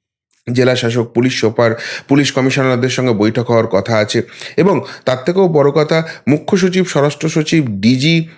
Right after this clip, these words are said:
এডিজির সঙ্গেও তারা কিন্তু ভোট প্রস্তুতি নিয়ে কথা বলবে। কোথায় ফোর্থ মার্চ আর কোথায় উনিশে ফেব্রুয়ারি, কিন্তু সেইটাকে যুক্তি খাড়া করে তারা পাঠিয়েছেন। এবার এই সময়টাকে কিভাবে জাস্টিফাই করা হবে? তারা সেই জায়গাটাকে দেখানোর চেষ্টা করছেন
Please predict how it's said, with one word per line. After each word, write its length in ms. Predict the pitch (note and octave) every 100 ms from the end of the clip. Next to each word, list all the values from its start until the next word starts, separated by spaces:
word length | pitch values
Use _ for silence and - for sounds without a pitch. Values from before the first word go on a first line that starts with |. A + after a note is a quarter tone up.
| -
এডিজির 440 | - C#3 D#3 D#3 D#3+
সঙ্গেও 420 | D#3+ D3+ D3 D#3
তারা 220 | D3+ C3
কিন্তু 340 | B2+ C3 C3 F3
ভোট 220 | A#2 B2+
প্রস্তুতি 500 | - C3+ - - B2+
নিয়ে 160 | C3 B2
কথা 200 | F#2+ G2
বলবে। 280 | F#2+ F2 E2 - -
কোথায় 360 | - D#3 F#3 G#3
ফোর্থ 400 | G3+ D#3 E3 E3
মার্চ 200 | E3+ E3
আর 80 | D3+
কোথায় 320 | - B2 D#3
উনিশে 360 | A2+ D3 E3+ E3+
ফেব্রুয়ারি, 420 | D#3+ C#3 C3 G2+ - -
কিন্তু 200 | D#3 D#3+
সেইটাকে 540 | C#3+ - D#3+ F3+ G3 F3
যুক্তি 400 | B2+ B2+ - D#3
খাড়া 300 | - A2+ C#3+
করে 440 | D#3+ C#3 F#2 - _ -
তারা 180 | A#2+
পাঠিয়েছেন। 520 | A#2+ G#2 A#2 G#2+ G2+ E2 - - -
এবার 380 | C3+ E3 E3 -
এই 220 | D#3 A3+
সময়টাকে 520 | A3 G#3+ G#3 G3+ G3+ G3+
কিভাবে 360 | F#3+ F#3 F#3+
জাস্টিফাই 440 | F3+ E3+ F#3+ F#3+ F3+
করা 180 | F#3
হবে? 240 | F3 F3+ A3+ - - -
তারা 160 | E3+
সেই 240 | F3 E3+ F#3+
জায়গাটাকে 500 | - F#3 F#3 F3+ F3+
দেখানোর 360 | B2+ B2 E3
চেষ্টা 320 | E3 C3+ E3+
করছেন 340 | F3+ E3+ C3+